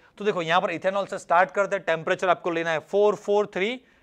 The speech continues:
केल्विन आपका यहां पर alkene बनेगा। तो इसका मैकेनिज्म क्या है, वो समझते हैं। चलिए, सबसे पहले formation of protonated alcohol।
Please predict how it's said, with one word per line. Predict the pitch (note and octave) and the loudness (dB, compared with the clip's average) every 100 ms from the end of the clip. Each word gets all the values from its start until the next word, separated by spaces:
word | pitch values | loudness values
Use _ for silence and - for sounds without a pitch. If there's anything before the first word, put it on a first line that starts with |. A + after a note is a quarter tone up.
| _ - | _ -4
केल्विन | E3 F3+ A#3+ A3 | -4 -4 -6 -2
आपका | D3+ - E3+ | -4 0 -2
यहां | E3 | -2
पर | D#3+ | -4
alkene | - D3 D#3 G3+ A3 | -4 -4 -4 -6 -6
बनेगा। | G#3+ G#3 A3 | -4 -2 -2
तो | A3 A3 | 0 -2
इसका | G3 A#3+ G3 | 0 2 0
मैकेनिज्म | D3+ D3+ A#3+ A#3+ F#3 G3+ | 0 -4 -2 0 0 0
क्या | F3+ D3 | 0 0
है, | F#3 - _ _ - | -2 -6 _ _ -6
वो | E3 G3+ | 2 2
समझते | F3 D3 C3+ - | 2 -4 -6 -12
हैं। | A2+ _ _ _ - | -20 _ _ _ -2
चलिए, | G3+ D3 | 0 0
सबसे | - G#3 - C4 | -2 -2 0 2
पहले | A3+ A3 C4 - _ _ - | 2 0 -2 -8 _ _ 0
formation | F#3 G3 A#3+ A#3 A#3 | 0 2 -2 -4 -2
of | B3+ B3 - | -2 -4 -2
protonated | G3+ G3 A#3 G#3+ F#3+ A3 A3 - | -2 4 4 4 0 0 -2 0
alcohol। | D#3 D#3 D3 E3+ E3+ | 0 0 -2 0 2